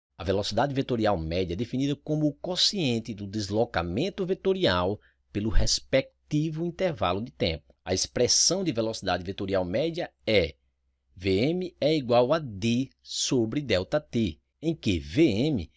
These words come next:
é a velocidade vetorial média, D é o deslocamento vetorial e delta T é o intervalo de tempo. Como delta T é um escalar positivo,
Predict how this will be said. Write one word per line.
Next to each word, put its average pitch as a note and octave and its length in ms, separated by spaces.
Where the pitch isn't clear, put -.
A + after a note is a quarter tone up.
é A2 100
a C3+ 60
velocidade B2 600
vetorial C3 500
média, F#2 460
D B2 440
é G#2 160
o G2+ 80
deslocamento B2 1200
vetorial C#3+ 680
e G#3+ 120
delta A2 420
T D3+ 420
é E3 100
o E3+ 60
intervalo F2+ 580
de A#2+ 120
tempo. D#2+ 320
Como B3 340
delta F2+ 400
T F2+ 300
é D3+ 140
um C#3 180
escalar F2+ 760
positivo, A#2 760